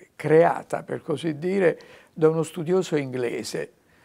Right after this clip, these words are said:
e fu creata da questo studioso inglese in un momento nel quale il Parlamento europeo non era ad elezione diretta.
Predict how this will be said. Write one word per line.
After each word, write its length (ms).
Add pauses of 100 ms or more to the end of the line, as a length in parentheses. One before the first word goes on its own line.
(760)
e 140
fu 220
creata 520
da 120
questo 280
studioso 480
inglese 420
in 80
un 120
momento 460
nel 180
quale 540
il 140
Parlamento 840
europeo 720
non 320
era 400
ad 220
elezione 580
diretta. 580